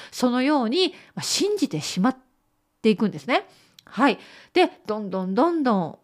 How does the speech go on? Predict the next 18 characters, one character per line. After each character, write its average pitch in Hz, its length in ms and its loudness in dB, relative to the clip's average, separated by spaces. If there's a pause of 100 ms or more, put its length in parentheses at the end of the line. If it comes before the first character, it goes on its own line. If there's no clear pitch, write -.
(160)
怪 190 280 2
し 214 240 0
い 185 40 2
新 190 340 -4
興 190 200 2
宗 190 280 -2
教 180 200 -8
に 254 120 -4
は 226 100 -2
ま 190 120 0
っ 185 40 -8
て 185 240 -8
い 180 180 -6 (520)
く 359 280 6 (380)
家 285 240 2
族 370 340 6
の 135 260 -8 (220)
話。 - 480 -10